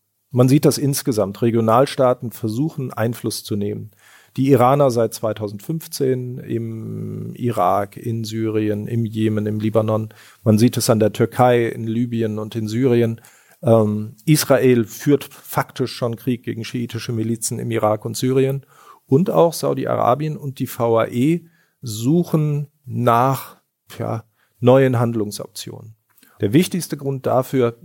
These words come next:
äh, ist, äh, ist die iranische Expansion. Aber ganz wichtig ist auch, dass, äh,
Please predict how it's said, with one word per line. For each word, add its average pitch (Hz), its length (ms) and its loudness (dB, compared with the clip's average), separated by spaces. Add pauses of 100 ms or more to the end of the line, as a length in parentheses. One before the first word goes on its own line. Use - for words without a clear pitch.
äh, 117 320 -4
ist, - 440 -12
äh, 107 280 0
ist - 220 -10
die 117 60 -4
iranische 110 420 -2
Expansion. 113 800 -4 (420)
Aber 170 460 2 (280)
ganz 131 320 0
wichtig 156 340 -6
ist - 220 -10
auch, 113 360 0 (320)
dass, 117 520 0
äh, 69 420 -2